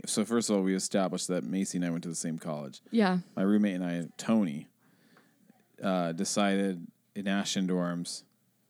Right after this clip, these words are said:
Speaker 1: I think it was the first day we got there,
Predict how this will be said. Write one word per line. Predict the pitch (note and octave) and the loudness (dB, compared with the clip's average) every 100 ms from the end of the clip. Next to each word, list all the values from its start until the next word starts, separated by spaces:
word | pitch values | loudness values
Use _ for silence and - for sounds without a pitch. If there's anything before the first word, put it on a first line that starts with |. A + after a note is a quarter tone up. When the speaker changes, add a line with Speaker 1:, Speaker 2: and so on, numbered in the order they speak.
| _ _ _ _ _ _ _ _ _ _ | _ _ _ _ _ _ _ _ _ _
Speaker 1:
I | G2+ | -2
think | G#2+ | 2
it | G2+ | 2
was | F2+ | 0
the | |
first | F2+ G2+ F#2+ G#2+ | -4 -4 -4 -4
day | F#2 | -4
we | F2+ | -4
got | F2+ F2 | -4 -6
there, | F2 D#2+ D2+ | -8 -8 -10